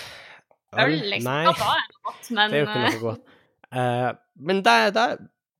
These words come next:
Speaker 1: du burde si til vennene dine at, «Ja, men jeg, jeg drikker ikke.» Og hvis de ikke aksepterer det,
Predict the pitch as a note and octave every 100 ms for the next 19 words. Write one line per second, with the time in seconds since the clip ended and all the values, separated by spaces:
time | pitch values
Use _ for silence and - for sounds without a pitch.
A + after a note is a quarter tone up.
0 | _ B3 G3+ B3 G#3+ - G3 C#3 B2 D3+
1 | B2+ A2 G#2+ - E3+ F#3 G3 - F#3 D#3+
2 | E3+ A#2+ C#3+ - _ _ D3 D#3+ E3 -
3 | _ _ _ _ _ _ - C3+ F#3 -
4 | B3 E3 - - - - A2 - - -
5 | C3+ A2+ G#2